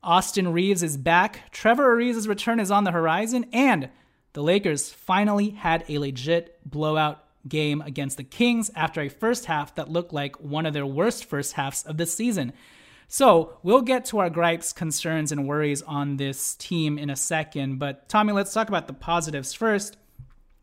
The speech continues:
because there have been. We just have to really, uh, scrape for them. Not as recently, though, because last night the Lakers won one seventeen to ninety-two versus the Kings.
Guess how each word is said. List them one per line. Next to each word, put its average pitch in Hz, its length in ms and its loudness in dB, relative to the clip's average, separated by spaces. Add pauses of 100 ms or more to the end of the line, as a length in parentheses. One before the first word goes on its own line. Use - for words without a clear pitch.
(200)
because 277 240 2
there 294 100 4
have 165 240 4
been. 151 300 -2
We 147 80 -4
just - 140 -6
have 175 160 -2
to 151 80 -4
really, 147 600 -2 (420)
uh, 139 220 -6
scrape 185 460 -4
for 143 160 -6
them. 131 320 -8 (760)
Not 254 480 0 (140)
as 196 260 0
recently, 165 380 -2
though, 135 160 -4
because 143 320 -4
last 156 280 0
night 175 180 -2
the 156 80 -4
Lakers 156 340 -4
won 151 260 -2
one 151 200 -2
seventeen 151 540 -4
to 147 120 -8
ninety-two 147 400 -4
versus 139 300 -6
the 131 80 -10
Kings. 165 440 -2